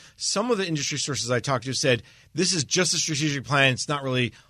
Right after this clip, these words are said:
in the general scheme of things, gonna flow down to the program managers and to the folks who are actually buying cloud services.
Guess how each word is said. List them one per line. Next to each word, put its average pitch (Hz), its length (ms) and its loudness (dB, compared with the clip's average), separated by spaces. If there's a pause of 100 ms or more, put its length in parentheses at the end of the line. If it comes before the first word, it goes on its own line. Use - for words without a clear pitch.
(200)
in 127 120 -2
the 127 60 2
general 139 300 0
scheme 139 220 -2
of 110 80 -2
things, 120 240 -2
gonna 120 160 -2
flow 127 240 0
down 120 240 4
to 113 100 -8
the 104 80 -6
program 113 360 -2
managers 120 500 2
and 110 100 -4
to 107 60 -4
the 104 80 -6
folks 123 240 -4
who 123 80 -4
are 117 40 -2
actually 117 260 -4
buying 107 280 -6
cloud 104 240 -10
services. 170 460 -4